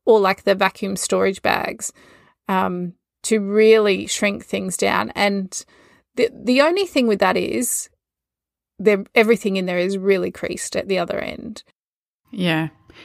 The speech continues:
Speaker 2: It, it's good for parkas, like those light down parkas and things like that,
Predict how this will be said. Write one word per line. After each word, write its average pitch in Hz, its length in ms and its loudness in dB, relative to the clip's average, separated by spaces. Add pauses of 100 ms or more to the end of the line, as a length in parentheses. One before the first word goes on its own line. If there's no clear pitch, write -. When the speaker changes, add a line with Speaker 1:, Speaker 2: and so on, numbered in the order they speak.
(100)
Speaker 2:
It, 233 180 -4
it's 240 140 2
good 320 180 2
for 320 140 -2
parkas, 175 760 2
like 185 200 0
those 170 240 -2
light 170 380 2
down 160 240 0
parkas 160 500 -4
and 160 100 -2
things 170 220 -4
like 147 200 -4
that, 151 240 0